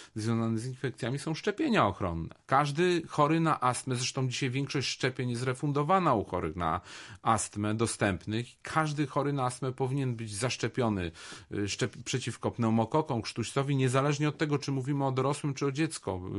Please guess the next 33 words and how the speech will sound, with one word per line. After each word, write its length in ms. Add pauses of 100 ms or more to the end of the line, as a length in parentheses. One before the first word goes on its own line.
(200)
Y, 40
mówimy, 560
szczepimy 400
przeciwko 460
pneumokokom, 720
krztuścowi, 720 (320)
mamy 200
szczepionkę 520
przeciwko 460
półpaścowi, 600
która 160
jest, 140
też 120
jest 160
poważnym 440
problemem, 200 (420)
y, 320
u 100
chorych 280
na, 420 (420)
na 200
astmę. 320
Także 440 (280)
mamy 240
całą 320
gamę 260
szczepionek, 460
które 200
pacjentom 440
oczywiście 500 (280)
cały 280
czas, 340
y, 40